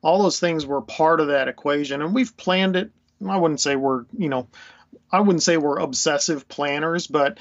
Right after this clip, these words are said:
it is part of that planning process where you have to plan your downtime as well as your uptime and make sure it all kind of works together. The thing that I think is most interesting,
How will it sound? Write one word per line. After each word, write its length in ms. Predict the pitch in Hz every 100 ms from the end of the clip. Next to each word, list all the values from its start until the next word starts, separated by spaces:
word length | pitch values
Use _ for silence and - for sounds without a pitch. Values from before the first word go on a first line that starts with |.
| - -
it 120 | 190
is 180 | 202 190
part 300 | - 180 180
of 60 | 165
that 240 | 139 143 _ _
planning 340 | - 160 156 135
process 600 | - 139 143 139 123 123
where 320 | 135 139 131 - - -
you 80 |
have 100 | 208
to 80 | 233
plan 320 | - 202 202
your 120 | 185 151
downtime 680 | 156 175 214 160 135 139
as 100 | 135
well 220 | 143 151
as 120 | 151 135
your 120 | 135
uptime 540 | 147 - 127 127 143 - - -
and 100 | 156
make 160 | 180
sure 240 | 175 208 180
it 60 |
all 160 | 165 170
kind 240 | - 170
of 100 | 139
works 320 | 139 160 - -
together. 600 | 147 139 156 139 135 - - _
The 140 | 170 143
thing 220 | 214 220
that 120 | 180
I 60 | 160
think 180 | 185 151
is 120 | 131
most 240 | 151 180
interesting, 680 | 156 139 139 - 147 143 139